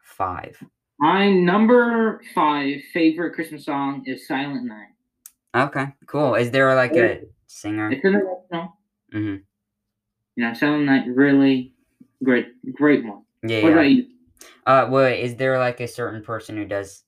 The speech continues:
Speaker 1: sing it, right? Or the
Speaker 2: Uh, no.
Speaker 1: Okay,
Speaker 2: I don't know.
Speaker 1: just any. Okay, cool. Um, I would say my number five is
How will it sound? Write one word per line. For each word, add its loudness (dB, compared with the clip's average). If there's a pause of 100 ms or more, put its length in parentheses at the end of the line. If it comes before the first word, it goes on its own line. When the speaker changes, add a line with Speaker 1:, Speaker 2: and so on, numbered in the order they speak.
Speaker 1:
sing -8
it, -8
right? -4
Or -8
the -10
Speaker 2:
Uh, 6
no. 4 (600)
Speaker 1:
Okay, -2
Speaker 2:
I -2
don't -10
know. -14
Speaker 1:
just -10
any. -4 (220)
Okay, 0
cool. -2 (580)
Um, 4
I 4
would 0
say 2
my 2
number 0
five 0
is -8